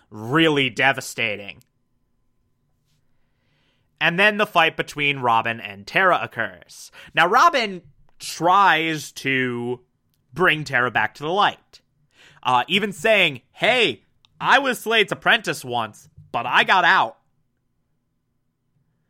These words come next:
You can do the same." And in this excellent, excellent fight sequence where Robin tries to save Terra,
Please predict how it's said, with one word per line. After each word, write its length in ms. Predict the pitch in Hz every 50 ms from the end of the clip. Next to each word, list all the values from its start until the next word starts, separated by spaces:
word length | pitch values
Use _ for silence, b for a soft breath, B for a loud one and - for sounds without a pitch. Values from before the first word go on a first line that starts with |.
| _ _ _ _ _ _
You 200 | 131 151 202 -
can 160 | - 226 202
do 160 | 202 196 175
the 80 | 147 139
same." 480 | - - 208 208 180 147 110 95 - _ _ _ _ _ _ _ _ _ _ _ _ _ _ _ _ _ _ _ _ _ _ _ _ _ _ _ _ _ _ _ _ _ _ _ _ _ _ _ _ _ _ _ _ _ _ -
And 120 | - 165 190
in 80 | 208
this 180 | 208 202 202 - -
excellent, 420 | 226 262 262 - - 196 170 147 - -
excellent 460 | 156 151 - - - - 131 117 110
fight 260 | - - 139 131 127 -
sequence 560 | - 120 107 95 - 107 101 98 95 - -
where 180 | 131 156 175
Robin 360 | 180 165 156 139 135 127 123 110
tries 400 | - 127 117 113 107 - - -
to 360 | - 113 107 104 104 104 104 b b b b
save 460 | _ - - 160 131 120 107 101 -
Terra, 480 | - - 175 170 139 117 101 104 107 -